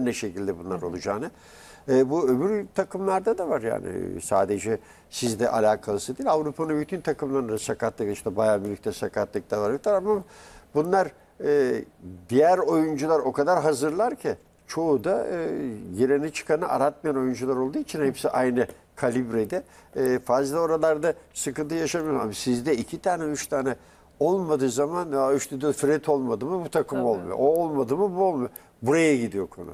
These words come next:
Speaker 2: Hı hı.
Speaker 1: Biz bunu bir toparlamamız lazım. Sadece Fenerbahçe için de genel bakmak lazım.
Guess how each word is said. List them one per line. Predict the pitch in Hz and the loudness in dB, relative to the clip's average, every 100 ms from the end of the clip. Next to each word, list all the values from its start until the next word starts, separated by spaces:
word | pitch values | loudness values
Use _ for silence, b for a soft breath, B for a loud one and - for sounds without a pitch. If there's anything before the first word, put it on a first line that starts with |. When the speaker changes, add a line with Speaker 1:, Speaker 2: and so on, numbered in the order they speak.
| - B B | -18 B B
Speaker 2:
Hı | 185 | -20
hı. | 156 165 165 | -20 -20 -4
Speaker 1:
Biz | 143 202 175 | 0 2 2
bunu | 185 170 | 2 0
bir | - | -2
toparlamamız | 156 139 123 120 117 120 101 | -2 2 2 2 -2 -4 -4
lazım. | 87 | -6
Sadece | - 117 117 113 | -2 -2 -2 -6
Fenerbahçe | - 113 110 104 104 101 | -4 -2 0 -2 -4 -8
için | - | -10
de | 98 | -8
genel | 87 113 135 113 | -2 0 0 -2
bakmak | 90 - - - - | -8 -10 -20 -20 -16
lazım. | - - | -16 -18